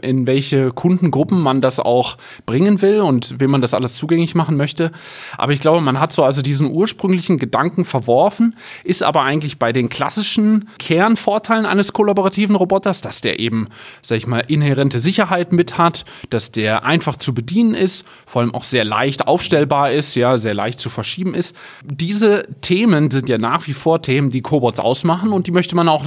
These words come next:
äh, jetzt wieder nutzen in Anwendungsfällen und ich glaube vor allem so der Aspekt der Einfachheit, das bleibt eigentlich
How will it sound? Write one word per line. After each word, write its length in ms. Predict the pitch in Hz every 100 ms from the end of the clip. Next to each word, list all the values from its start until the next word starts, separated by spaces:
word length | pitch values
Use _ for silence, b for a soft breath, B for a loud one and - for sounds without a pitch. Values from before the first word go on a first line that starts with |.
| -
äh, 180 | 131 151
jetzt 280 | 147 151 151
wieder 160 | 147
nutzen 340 | 131 170 - 156
in 120 | 143
Anwendungsfällen 840 | 110 139 170 175 - 165 160 170
und 320 | 160 131 123 B B B
ich 80 | B
glaube 220 | 117 127
vor 200 | 127 -
allem 160 | - 135
so 100 | 131
der 200 | 120 -
Aspekt 400 | 123 - 120 -
der 160 | 117 123
Einfachheit, 800 | 151 156 104 - 98 110 - -
das 140 | 123
bleibt 380 | - 101 147 180
eigentlich 580 | 160 180 185 185 190